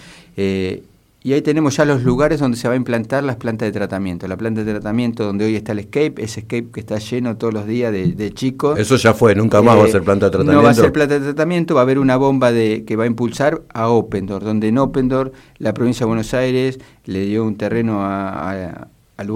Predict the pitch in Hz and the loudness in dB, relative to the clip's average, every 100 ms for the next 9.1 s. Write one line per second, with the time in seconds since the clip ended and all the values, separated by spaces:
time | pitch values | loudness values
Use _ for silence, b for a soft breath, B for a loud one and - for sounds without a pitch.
0 | 113 101 92 98 98 - 131 147 151 110 | -8 -8 -8 -8 -8 -4 -2 -2 0 -2
1 | 110 110 107 87 123 131 113 104 120 113 | -2 -2 -2 -2 -2 -2 -2 -4 -2 -2
2 | 107 98 98 95 95 87 87 - b _ | -2 -4 -6 -6 -6 -8 -12 -20 b _
3 | 98 92 101 98 98 104 101 101 120 127 | -10 -6 -4 -2 -2 -2 -2 -2 0 0
4 | 143 160 151 139 113 110 107 107 104 117 | 2 2 4 4 2 2 2 2 2 4
5 | 147 139 127 120 120 117 B _ 104 101 | 6 6 6 4 2 -6 B _ -6 -2
6 | 95 92 92 92 92 87 98 98 95 117 | -2 -2 -4 -6 -8 -10 -10 -10 -10 -12
7 | - - - 101 101 147 151 135 107 90 | -14 -10 -8 -6 -2 0 0 -2 -4 -2
8 | 101 113 120 123 123 113 113 107 98 85 | 2 4 4 6 4 6 4 4 -2 -4
9 | - | -8